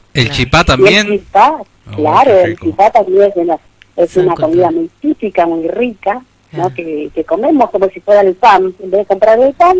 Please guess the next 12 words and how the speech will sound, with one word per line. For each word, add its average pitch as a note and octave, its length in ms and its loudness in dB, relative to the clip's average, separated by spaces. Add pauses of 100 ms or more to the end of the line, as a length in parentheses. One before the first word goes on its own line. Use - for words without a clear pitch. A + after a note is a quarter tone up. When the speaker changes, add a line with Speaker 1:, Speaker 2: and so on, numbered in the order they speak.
(140)
Speaker 3:
comemos A3+ 340 -2
Speaker 2:
Sí. A3+ 60 -2
Speaker 3:
el G#3+ 200 -2
chipá. E3+ 400 -4 (180)
Speaker 2:
Sí. - 200 -14
Speaker 1:
Qué D3 60 -2 (100)
bueno, B2 260 2
Speaker 3:
La A3 100 6
Speaker 1:
amiga. A#3 280 2
Speaker 3:
chipá D#4 300 4
del B3 220 4
Paraguay. E3+ 600 2